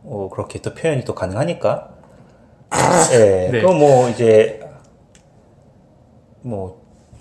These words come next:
Speaker 1: 극히 제한적이긴 하지만 그 아무래도
Speaker 2: 네.
Speaker 1: 수입이
Speaker 2: 네.
Speaker 1: 그래도, 어, 그거에 대해서는 이제 지출과 이제 뭐
Speaker 2: 네.
Speaker 1: 투자하면
Speaker 2: 알아서
Speaker 1: 뭐, 뭐
Speaker 2: 하시니까.
Speaker 1: 하는 건 이제, 어, 백, 백 프로 다 이제 이름을 하-, 하는 거니까.
Speaker 2: 네.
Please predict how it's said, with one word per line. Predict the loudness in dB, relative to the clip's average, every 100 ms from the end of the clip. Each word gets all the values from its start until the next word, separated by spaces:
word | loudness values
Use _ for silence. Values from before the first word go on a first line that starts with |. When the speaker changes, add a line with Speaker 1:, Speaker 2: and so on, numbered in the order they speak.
| -20 -12
Speaker 1:
극히 | -10 -6 -6
제한적이긴 | -2 0 2 2 0 -2 0
하지만 | 0 2 0 0
그 | 0
아무래도 | 0 0 -4
Speaker 2:
네. | -6 -12 -16
Speaker 1:
수입이 | -12 -6 -4 -4 -6 -8 -12
Speaker 2:
네. | -16 -16 -20 _ _
Speaker 1:
그래도, | -4 -2 2 0 -2 -4
어, | -2 0 -2 -4 -10 _ _ _ _ -12
그거에 | -4 4 4
대해서는 | 4 0 0 0 -4 -6 -12 _
이제 | -16 -12
지출과 | -14 -8 -6 -6 -2 0 0
이제 | 0
뭐 | -4 -6
Speaker 2:
네. | -8
Speaker 1:
투자하면 | -14 0 2 4 2 2
Speaker 2:
알아서 | 2 0
Speaker 1:
뭐, | -2
뭐 |
Speaker 2:
하시니까. | 0 -2
Speaker 1:
하는 | -2 -2
건 | -2 -2
이제, | -4 -4
어, | -2 -6 -10
백, | -16 -14
백 | -14 -10
프로 | -8
다 | -6
이제 | -8 -10
이름을 | -12 -14 -14
하-, | -14 -16 -12
하는 | -8
거니까. | -6 -8 -8 -10
Speaker 2:
네. | -10